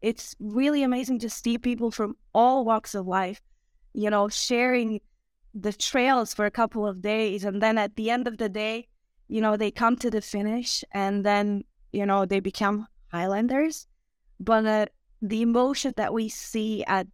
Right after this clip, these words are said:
the, the finish line is unbelievable. I mean, I've cried, I think, every single year <laughs> when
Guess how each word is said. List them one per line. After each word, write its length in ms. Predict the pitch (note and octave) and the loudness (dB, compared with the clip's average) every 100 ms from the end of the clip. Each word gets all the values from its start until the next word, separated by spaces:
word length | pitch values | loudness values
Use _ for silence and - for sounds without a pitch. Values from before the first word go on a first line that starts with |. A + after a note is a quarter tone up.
| - | -2
the, 260 | F#3+ F3+ | 0 0
the 120 | F3+ G3 | -2 -4
finish 480 | - A3 A3+ - | 0 2 2 0
line 280 | G3+ F#3 F3+ | 0 0 0
is 460 | F3 F3+ - - - _ - | -2 -4 -8 -18 -20 _ -2
unbelievable. 840 | G3 G3 F#3 F#3 E3 E3+ D3+ G2+ _ | -2 0 0 -2 -4 -8 -12 -18 _
I 220 | G#3 A3+ | 2 4
mean, 260 | A3+ A#3+ A#3+ - | 2 0 -2 0
I've 280 | A#3 C4+ C4+ | 2 2 -2
cried, 560 | - G#3 G#3 B3 C4+ - _ _ | -2 0 2 2 0 -6 _ _
I 80 | - | -6
think, 300 | B3 C#4 C#4 - | 0 0 0 -2
every 400 | A#3 A3+ A3 C4 | 2 2 2 0
single 400 | B3+ D4 C4+ C#4 | 0 0 2 2
year 380 | C#4 C#4+ C#4 D#4+ D4 - _ | 0 2 2 0 -2 -16 _
<laughs> 240 | _ _ | _ _
when 300 | G#3+ C4 C4 | -2 0 0